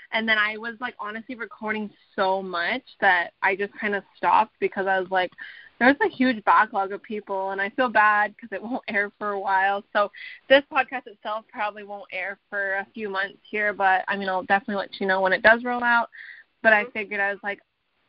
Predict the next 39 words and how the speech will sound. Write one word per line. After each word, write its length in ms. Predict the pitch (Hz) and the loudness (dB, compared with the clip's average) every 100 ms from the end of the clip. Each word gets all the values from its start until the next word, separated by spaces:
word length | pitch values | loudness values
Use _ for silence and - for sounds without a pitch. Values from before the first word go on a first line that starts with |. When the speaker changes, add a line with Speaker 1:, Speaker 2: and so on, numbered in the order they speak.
| _ | _
Speaker 1:
I 140 | 233 262 | -4 -4
told 260 | - 311 | -4 -4
all 200 | 320 262 | -2 -2
my 180 | 277 285 | -4 -4
Event 240 | 254 240 233 | -4 -6 -8
Ensemble 440 | 233 226 214 220 - | -12 -10 -10 -10 -10
people 320 | 202 - 180 | -10 -6 -2
I 160 | 180 180 | 0 0
would 120 | 190 | 0
have 240 | 196 190 | 0 0
'em 140 | 190 180 | -2 -2
on, 300 | 185 170 170 | 0 0 -2
and 120 | 175 | -2
I 60 | 175 | 0
haven't 400 | 196 202 196 185 | 2 2 0 -6
had 100 | 185 | -6
'em 140 | 175 | -4
on 240 | 180 190 175 | -2 -2 0
yet. 240 | 170 170 - - | 0 0 -4 4
So 200 | 202 233 - - | 6 6 2 -14
<laughs> 240 | - 320 311 | -12 -4 -2
it's 140 | 403 | 0
time. 480 | 349 233 196 254 277 | 2 2 2 -6 -6
<laughs> 440 | 302 - 254 285 254 - - _ _ _ - | -6 -6 -8 -12 -12 -18 -20 _ _ _ -4
So, 100 | 240 | 0
Speaker 2:
Well, 280 | 254 277 | 4 4
I, 240 | 233 247 277 | 4 2 2
Speaker 1:
um, 80 | - _ _ _ _ - | -2 _ _ _ _ -4
Speaker 2:
when 180 | 254 240 | 0 0
I 100 | 240 | 0
do 160 | 285 | 0
my 240 | 294 233 226 - | 0 -2 -2 0
show 480 | 269 254 214 202 196 | 4 6 6 2 0
on 160 | 202 202 | -4 -6
the 80 | 185 | -10
T 120 | - 208 | -10 -8
V 160 | 208 | -6
Speaker 1:
Mm-hmm. 120 | 294 | -6
Speaker 2:
station, 380 | 269 180 180 190 | -4 -4 -6 -12